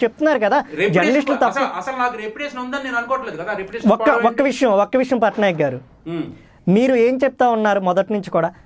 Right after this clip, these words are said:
Speaker 1: జర్నలిస్టులు
Speaker 2: ఉమ్.
Speaker 1: తప్పు చేస్తున్నారు, అందుకే నేను అసభ్యంగా రాస్తున్నాను, ఆ
Speaker 2: అవును.
Speaker 1: రాతలతో అన్నా వాళ్ళ మార్పులు రావాలని మీరు చెప్తా ఉన్నారు.
Speaker 2: అవును.
Speaker 1: మరి మీ, మీ ప్రజాప్రస్థానం రిపోర్టర్లే తప్పు చేస్తా ఉన్నారు,
Speaker 2: అసలు
Speaker 1: వాళ్ళే లక్షల
Speaker 2: మీ
Speaker 1: రూపాయలు దండుకుంటా
Speaker 2: ప్రజాప్రస్థానం
Speaker 1: ఉన్నారు.
Speaker 2: రిపోర్టర్లు మీరు అంటున్నారు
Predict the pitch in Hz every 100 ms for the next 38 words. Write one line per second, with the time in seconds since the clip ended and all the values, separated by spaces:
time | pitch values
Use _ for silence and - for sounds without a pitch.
0 | _ - 151 180 247 262 277 214 185 269
1 | 254 226 226 208 175 226 - 185 214 262
2 | 240 180 240 214 254 240 190 190 226 190
3 | 180 269 - - - 208 208 233 269 277
4 | 277 269 285 247 247 220 202 202 254 294
5 | 254 233 226 254 277 240 202 - 208 180
6 | 160 135 131 - 175 185 254 262 240 240
7 | 285 254 202 226 294 277 220 202 285 -
8 | 302 262 311 294 - 196 190 277 320 320
9 | 311 285 269 277 277 262 262 254 240 240
10 | 190 160 165 - 294 185 302 277 269 285
11 | 269 262 269 262 247 247 233 233 240 233
12 | 226 220 202 226